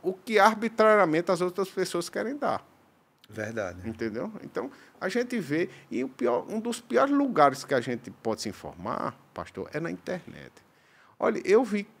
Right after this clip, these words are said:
Speaker 1: cada absurdo na internet atribuindo a, a Natal,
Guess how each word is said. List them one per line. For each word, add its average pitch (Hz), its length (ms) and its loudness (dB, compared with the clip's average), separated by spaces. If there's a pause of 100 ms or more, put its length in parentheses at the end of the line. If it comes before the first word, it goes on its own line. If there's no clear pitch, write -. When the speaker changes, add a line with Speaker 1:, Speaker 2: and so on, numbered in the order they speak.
(160)
Speaker 1:
cada 240 360 6
absurdo 143 840 -4 (640)
na 147 240 2
internet 113 640 0
atribuindo 110 680 -4
a, 104 300 -8
a 113 40 -4
Natal, 95 800 -4